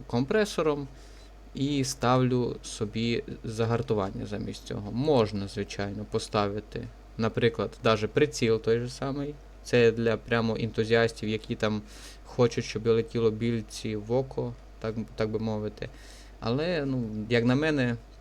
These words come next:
саме, особисто для мене, саме на цей танк, отака от збірочка найбільш плюс-мінус адекватна під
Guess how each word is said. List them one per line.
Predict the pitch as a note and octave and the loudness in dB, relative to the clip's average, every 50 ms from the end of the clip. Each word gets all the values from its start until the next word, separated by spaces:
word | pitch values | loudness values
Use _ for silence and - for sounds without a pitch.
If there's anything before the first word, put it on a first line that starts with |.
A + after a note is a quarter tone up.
| - - - - A2+ | -20 -20 -18 -14 -10
саме, | - - C3 B2 B2 A#2+ A2 G#2+ - - - - - - - - | -2 2 4 4 6 4 4 2 -2 -6 -12 -18 -20 -14 -6 -4
особисто | B2 - - C#3+ D3 C#3 - - B2+ | 0 2 2 4 4 2 2 0 -4
для | B2 A#2 A#2+ A#2+ B2+ A#2+ G#2+ | -4 -2 2 4 4 4 4
мене, | G2+ G2 G2 G2 B2+ B2 B2 - - - - - - - | 4 0 -2 -4 -6 -10 -12 -14 -18 -20 -20 -20 -20 -18
саме | - - - A#2+ A#2+ A#2 A2 A2 | -8 -2 0 2 4 4 4 2
на | A2 A2+ | 2 2
цей | A2 - A2+ A2+ A#2 | 2 2 2 2 2
танк, | - F3+ G3 G#3+ - - - - | 2 0 0 0 -2 -4 -6 -6
отака | B2 C3 - A#2 - - A#2 | -4 -4 -2 -2 0 2 2
от | A2 G#2+ G#2+ | 4 4 2
збірочка | A2 A2+ C3+ D#3 D3+ C3 C3 - - A#2 A2 | 2 2 2 2 2 2 -2 -2 -2 -2 0
найбільш | G#2 G#2+ G#2+ A2 A2 A#2+ B2+ B2+ A2+ - | 0 0 0 -2 0 0 -2 -2 -2 -6
плюс-мінус | - - B2 A#2+ A2 A#2+ A#2 A2+ G#2+ - | -6 -4 -2 0 2 2 2 2 0 -2
адекватна | - G2+ A#2+ - - E3 F3 F3+ - - C#3+ C3 C3 - - - - - - - - - - - - - - - - - - | -4 -6 -6 -4 -2 -2 -2 -2 -4 -6 -6 -6 -8 -10 -16 -20 -20 -20 -20 -20 -20 -20 -20 -20 -20 -20 -20 -20 -20 -10 -6
під | - C#3+ C#3+ A#2+ A2 A2 - | -2 0 0 2 2 0 -2